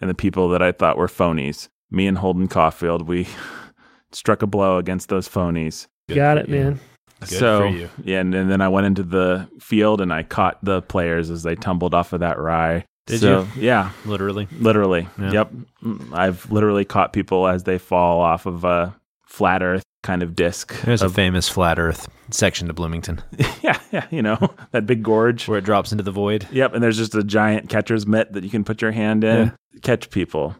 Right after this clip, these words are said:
Speaker 2: Yeah.
Speaker 1: I don't know. I was always wildly undisciplined. I always pursued the things that I liked much more than the things that, the one thing that anyone who's self-taught, that anyone that doesn't have a bachelor's degree like me will tell you, I think, is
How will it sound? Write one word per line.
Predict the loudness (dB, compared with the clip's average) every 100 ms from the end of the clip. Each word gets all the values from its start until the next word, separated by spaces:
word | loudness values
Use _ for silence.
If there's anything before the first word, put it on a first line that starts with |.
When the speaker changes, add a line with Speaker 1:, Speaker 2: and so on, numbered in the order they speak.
| 0
Speaker 2:
Yeah. | 0 0 _ _ _ -8 -4
Speaker 1:
I | 0
don't | 0
know. | 0 0
I | 0 0
was | 0 0
always | 0 0
wildly | 0 0 0 0 0
undisciplined. | 0 0 -2 -2 -2 0 0 0
I | 0
always | 2 2 0
pursued | -4 0 0
the | 0
things | -2 -2 0
that | 2
I | 2
liked | 4 2 2 -2 -4
much | -4 -2
more | 0 2
than | 2 0
the | 0
things | -2 0 0 0 0
that, | 2 2 0 _ _
the | -2
one | 2 0
thing | 0 0 2
that | 2 0
anyone | 2 2 4
who's | 2 2
self-taught, | 2 0 0 2 2 2
that | 0
anyone | 2 2 2
that | 0
doesn't | 0 0
have | -2
a |
bachelor's | 2 0 2 -2 -2
degree | -2 2 2
like | 2 0
me | 0 0 0 -4
will | 0 0
tell | 2 2 2
you, | 2
I | -2
think, | -2 0 2 0 -4 _ _ -4
is | 0 4 4 2 0 -6 -8